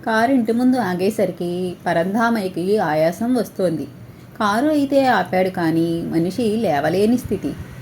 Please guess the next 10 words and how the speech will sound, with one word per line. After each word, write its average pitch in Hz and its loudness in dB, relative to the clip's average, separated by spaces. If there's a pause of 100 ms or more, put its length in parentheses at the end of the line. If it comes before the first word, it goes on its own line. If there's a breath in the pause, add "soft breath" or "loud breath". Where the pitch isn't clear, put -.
కాళ్ళు 190 0
కదపలేకపోతున్నాడు. 185 0 (600)
పరంధామయ్య 285 4
పరిస్థితిని 220 -2
చూసి 180 0 (800)
ఎదురింటి 269 4
అరుగు 185 2
మీద 240 2
కూర్చున్న 220 0
కాముడు 180 0